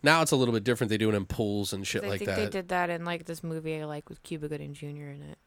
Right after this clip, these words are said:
Speaker 1: Oh, maybe.
Speaker 2: <laughs> I can't remember what it's called,
Speaker 1: They
Speaker 2: but
Speaker 1: go
Speaker 2: it,
Speaker 1: through some pretty,
Speaker 2: it's
Speaker 1: like,
Speaker 2: him
Speaker 1: the
Speaker 2: and I think it's, like, Robert De Niro or some shit. That's a
Speaker 1: You
Speaker 2: really good fucking movie.
Speaker 1: You know those medic guys that jump out of helicopters from the Navy ships?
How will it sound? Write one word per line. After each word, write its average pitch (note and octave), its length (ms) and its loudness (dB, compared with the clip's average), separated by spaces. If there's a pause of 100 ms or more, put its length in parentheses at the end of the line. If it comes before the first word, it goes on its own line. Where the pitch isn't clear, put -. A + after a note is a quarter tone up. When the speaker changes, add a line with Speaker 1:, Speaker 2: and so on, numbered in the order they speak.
Speaker 1:
Oh, C3+ 140 6
maybe. B2 480 2 (180)
Speaker 2:
<laughs> - 520 -4
I - 80 0
can't - 180 2
remember G#3+ 200 0
what F#3 120 2
it's - 140 -6
called, D3+ 300 6
Speaker 1:
They D3 80 10
Speaker 2:
but F3+ 80 8
Speaker 1:
go A#3+ 100 10
Speaker 2:
it, A#3+ 40 2
Speaker 1:
through C4 120 6
some F#3+ 160 2
pretty, F#3+ 200 4
Speaker 2:
it's - 40 8
Speaker 1:
like, D#3 100 8
Speaker 2:
him A3 140 10
Speaker 1:
the G#3+ 60 8
Speaker 2:
and A3+ 100 8
I G#3 60 8
think G3+ 180 4
it's, G#3+ 100 2
like, G#3 140 4
Robert E3+ 320 4
De E3 60 -4
Niro D3+ 280 4
or C#3+ 140 2
some D3 180 -4
shit. D3 240 -2
That's D3+ 160 -6
a E3+ 60 -2
Speaker 1:
You D3+ 60 0
Speaker 2:
really D3 200 2
good C#3+ 140 -4
fucking C3+ 280 -8
movie. C3 300 -10
Speaker 1:
You D#3+ 60 0
know F3 100 4
those F#3+ 220 4
medic C#3 280 4
guys D#3 360 2
that B2+ 80 -2
jump A#2 280 0
out B2 120 8
of G#2+ 80 6
helicopters B2+ 640 4
from A#2+ 160 0
the A2 80 2
Navy A2+ 260 2
ships? - 480 0